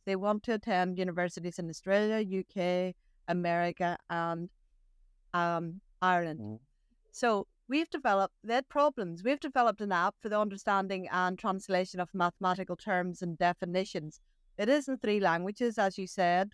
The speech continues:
Speaker 1: with the potential to extend to other ones and other subjects, obviously. Um, the thing about the app is, and it's,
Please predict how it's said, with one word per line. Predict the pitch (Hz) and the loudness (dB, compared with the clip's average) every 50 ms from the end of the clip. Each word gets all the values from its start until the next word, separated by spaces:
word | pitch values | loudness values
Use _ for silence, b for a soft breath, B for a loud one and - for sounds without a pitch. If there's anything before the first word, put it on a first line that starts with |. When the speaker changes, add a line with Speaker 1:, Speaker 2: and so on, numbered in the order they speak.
| _ | _
Speaker 1:
with | - 190 | -12 -12
the | - | -12
potential | 202 202 - 226 202 190 196 - - 208 | -12 -8 0 2 2 2 2 -2 -6 -8
to | - - 208 | -6 -4 -6
extend | 185 - - - 196 180 180 175 185 - | -6 -6 -4 0 2 2 2 2 0 -4
to | 208 - - | -4 -2 -2
other | 180 165 180 | 0 0 0
ones | 185 202 226 254 294 311 - - - _ _ _ _ _ _ _ _ | 0 0 2 2 0 -2 -4 -10 -20 _ _ _ _ _ _ _ _
and | 196 208 220 226 226 220 | 2 2 4 4 2 2
other | - - 185 175 180 170 | 0 0 0 0 0 -4
subjects, | - - 180 190 _ - 190 165 151 - - - - | -2 -4 -4 -4 _ -2 0 0 0 -2 -8 -8 -6
obviously. | 165 165 151 175 170 - - 190 190 220 254 269 _ _ _ _ _ _ _ _ _ _ | -6 -6 -6 -8 -14 -10 -4 -2 0 0 -2 -4 _ _ _ _ _ _ _ _ _ _
Um, | 214 214 220 226 220 202 - _ _ _ _ | 0 2 2 2 0 -2 -10 _ _ _ _
the | 214 240 254 254 254 254 254 - | -2 0 2 2 2 2 0 0
thing | _ 370 392 427 | _ -2 -2 0
about | - - 254 247 226 208 _ | 2 4 4 4 4 0 _
the | - 196 - - | -4 -4 0 2
app | 196 202 214 226 - _ _ | 2 2 2 2 -2 _ _
is, | 180 180 175 170 170 175 190 208 202 - - | -4 -2 -2 -2 -2 -4 -6 -6 -8 -8 -6
and | - 202 | -2 0
it's, | 208 - - - - - | 0 0 -2 -8 -20 -20